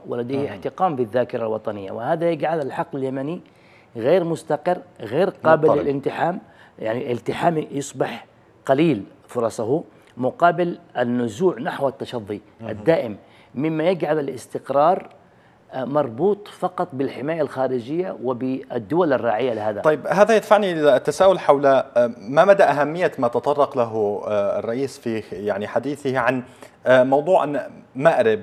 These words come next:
Speaker 2: وحضرموت والحديدة هي محافظات، آه، هضم حقها فيما سبق، والآن جاء الدور لأن تأخذ هذا الحق.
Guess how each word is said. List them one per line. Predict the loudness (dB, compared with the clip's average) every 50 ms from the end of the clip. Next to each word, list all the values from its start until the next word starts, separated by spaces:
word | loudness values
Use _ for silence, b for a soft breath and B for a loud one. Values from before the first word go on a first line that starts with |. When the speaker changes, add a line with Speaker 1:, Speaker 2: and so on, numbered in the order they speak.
| -6 -4
Speaker 2:
وحضرموت | 0 0 2 2 0 -2 -4 -4 -4 -2 -2 -2 -2 -2 -2 -4 -2 -2 -2
والحديدة | -2 0 -2 -4 -4 -4 -2 -2 -4
هي | -4 -2 -4 -4
محافظات، | -4 -2 -2 -2 -2 -2 -2 0 2 2 2 0 -4 B B B B B B -6
آه، | -2 -2 0 0
هضم | 0 0 -2 -2 -2 -4 -6 -8 -10 -12 -6
حقها | -4 -4 -4 -4 -2 0 0 2 2
فيما | 0 -2 -6 -6 -4 -4 -4
سبق، | -4 -2 -2 0 0 0 2 4
والآن | 4 4 4 4 2 2 2 2 0
جاء | 0 0 2 2 2
الدور | 0 0 -2 -2 -2 -2 -6 -8 B B B B B -6
لأن | -4 -2 0 0 0 0 -2 -2 -4 -6 -8 -2
تأخذ | 2 2 2 2 2 0 0 0
هذا | 2 2 2 0 2 2 0 0 0
الحق. | -2 -2 -2 -2 -2 -4 -4